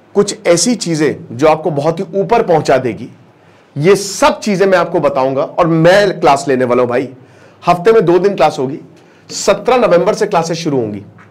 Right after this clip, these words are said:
ठीक है ना। सोलह नवंबर को प्री बुकिंग खत्म हो जाएगी और छह महीने की validity है।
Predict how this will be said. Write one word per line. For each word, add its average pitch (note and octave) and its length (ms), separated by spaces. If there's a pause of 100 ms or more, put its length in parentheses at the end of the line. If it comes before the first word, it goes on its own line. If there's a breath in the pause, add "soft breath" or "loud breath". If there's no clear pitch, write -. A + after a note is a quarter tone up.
(120)
ठीक G#3 140
है E3+ 60
ना। A#2+ 100 (640 soft breath)
सोलह G#3+ 400
नवंबर F#3 260
को G3 100
प्री E3+ 220
बुकिंग F#3+ 340 (200)
खत्म F3 260
हो D3 120
जाएगी G2+ 300 (880 soft breath)
और F#3 560
छह A#3 380
महीने G3 260
की F3+ 80
validity C#3+ 500
है। C#3 380